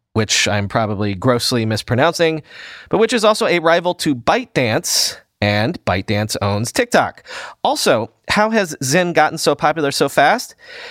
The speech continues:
Might have something to do with the fact that Zyn actually pays users to watch videos. Quoting Social Media Today,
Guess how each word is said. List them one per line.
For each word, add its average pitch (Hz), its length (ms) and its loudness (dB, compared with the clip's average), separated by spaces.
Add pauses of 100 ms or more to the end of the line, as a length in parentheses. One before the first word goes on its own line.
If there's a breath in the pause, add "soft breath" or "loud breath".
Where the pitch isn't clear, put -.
Might 101 180 0
have 127 160 0
something 147 380 0
to 165 80 0
do 170 160 0
with 175 80 -6
the 170 80 -2
fact 170 260 0
that 160 120 -4
Zyn 175 320 0 (100)
actually 247 500 0
pays 196 480 -2
users 156 400 0
to 196 140 -2
watch 110 400 0
videos. 151 720 0 (580 loud breath)
Quoting 117 300 0
Social 123 320 0
Media 123 300 0
Today, 110 600 -2